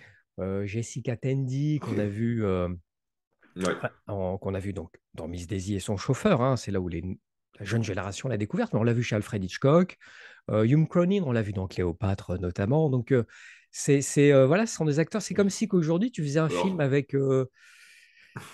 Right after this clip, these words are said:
Speaker 1: je sais pas, avec Vanessa Redgrave, par exemple,
Speaker 2: Ouais.
Speaker 1: euh,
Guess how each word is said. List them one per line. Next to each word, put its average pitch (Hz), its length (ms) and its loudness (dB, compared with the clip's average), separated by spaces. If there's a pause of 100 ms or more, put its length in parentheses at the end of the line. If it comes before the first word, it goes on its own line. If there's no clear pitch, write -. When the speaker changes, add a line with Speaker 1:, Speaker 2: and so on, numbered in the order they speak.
(260)
Speaker 1:
je - 80 -18
sais 151 120 2
pas, 175 280 6
avec 123 220 2
Vanessa 143 380 2
Redgrave, 160 680 -2
par 117 160 -6
exemple, 113 540 2
Speaker 2:
Ouais. 110 80 6
Speaker 1:
euh, 101 180 0